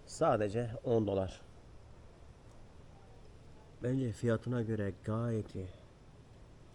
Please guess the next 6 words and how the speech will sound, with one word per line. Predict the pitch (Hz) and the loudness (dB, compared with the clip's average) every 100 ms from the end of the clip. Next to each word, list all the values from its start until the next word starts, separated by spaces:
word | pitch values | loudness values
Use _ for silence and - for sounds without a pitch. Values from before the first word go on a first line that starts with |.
| - - - - - - - - - - - - - - - - - - - - - - - - - - - 107 | -18 -18 -18 -18 -18 -18 -18 -18 -18 -20 -18 -16 -16 -16 -16 -18 -16 -18 -16 -16 -14 -12 -12 -14 -16 -16 -10 2
Dünyanın | 165 226 233 220 170 165 | 4 6 4 4 2 0
en | 175 226 | 2 2
güzel | 226 175 156 | 2 0 2
adasında | 180 175 139 117 104 117 - - - 120 | 0 0 0 -2 0 -2 -6 -16 -10 0
böyle | 165 208 | 4 4
havuzlu, | 185 143 127 113 101 123 | 4 2 2 0 0 0